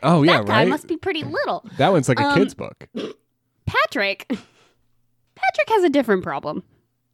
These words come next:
Speaker 2: Are you
Speaker 1: Okay.
Speaker 2: ready? Are you ready to move on from the greatest scammer of all time?
Speaker 1: Yes.
Speaker 2: Okay. Patrick says, "One star. Total disappointment. I ordered these for my homeschooled kids."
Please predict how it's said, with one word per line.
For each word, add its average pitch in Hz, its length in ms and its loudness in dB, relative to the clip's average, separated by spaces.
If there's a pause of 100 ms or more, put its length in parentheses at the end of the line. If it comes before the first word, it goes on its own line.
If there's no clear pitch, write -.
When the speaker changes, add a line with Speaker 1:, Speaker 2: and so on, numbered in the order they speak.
(100)
Speaker 2:
Are 262 100 0
you 277 140 2
Speaker 1:
Okay. 302 80 4
Speaker 2:
ready? 294 200 4
Are 285 40 6
you 294 160 0
ready 349 280 2
to 339 120 -2
move 277 400 -2
on 247 300 4
from 220 520 0
the 220 160 0
greatest 214 480 2
scammer 208 380 2
of 185 60 -2
all 190 160 0
time? 196 420 -6
Speaker 1:
Yes. - 400 -8
Speaker 2:
Okay. 208 220 -6 (1120)
Patrick 330 360 -2
says, 208 200 -2
"One 214 200 2
star. 165 360 -6 (340)
Total 175 380 2
disappointment. 180 680 -8 (1200)
I 415 480 6
ordered 220 480 2
these 160 340 -6
for 165 160 -8
my 214 460 2
homeschooled 185 960 -2
kids." - 640 -12